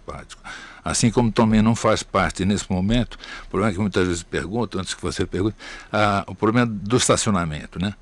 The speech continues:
O estacionamento será feito no momento através de uma grande passarela que será, que ligará a Praça Queilaquian com a Praça São Vito, onde tem um esta-, um estacionamento grande do Parque Dom Pedro. Aliás, o mercado faz parte desse,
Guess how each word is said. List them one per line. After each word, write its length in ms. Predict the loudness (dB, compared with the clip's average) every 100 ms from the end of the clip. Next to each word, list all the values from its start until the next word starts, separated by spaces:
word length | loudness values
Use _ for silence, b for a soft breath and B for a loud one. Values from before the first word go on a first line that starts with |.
| B B
O 40 |
estacionamento 460 | -4 0 2 0 2
será 220 | 4 4
feito 540 | 4 4 4 2 -2
no 180 | 2 4
momento 400 | 4 2 0 -2
através 420 | -4 -2 2 0 0
de 80 | -2
uma 260 | -2 -4 -8 B B B
grande 260 | -2 0 0
passarela 640 | -2 -4 -2 -2 0 0
que 60 | -2
será, 380 | -4 -4 -6 -8 -16 _ b b _
que 60 |
ligará 440 | -2 0 2 0 -2
a 40 |
Praça 480 | -6 -6 -4 -4 -6
Queilaquian 600 | -6 -6 -6 -6 -4 -4 -2
com 240 | -2 -2
a 20 | -2
Praça 280 | -4 -2
São 180 | 0 0
Vito, 340 | 0 -2 -2 -6
onde 140 | -6
tem 160 | -6 -6
um 20 |
esta-, 160 | -4
um 400 | -8 -10 -14 -14
estacionamento 580 | -6 -4 0 2 2 0
grande 280 | 0 0 0
do 100 | -2
Parque 220 | -4 -2
Dom 160 | -2 -2
Pedro. 280 | -4 -8 -12 B B B
Aliás, 380 | 0 2 2 -2 b b -20 -2
o 100 | 0
mercado 380 | 0 0 0 2
faz 280 | 0 0
parte 600 | 0 4 4 2 -4 -6 -8
desse, 500 | -2 0 0 -2 -6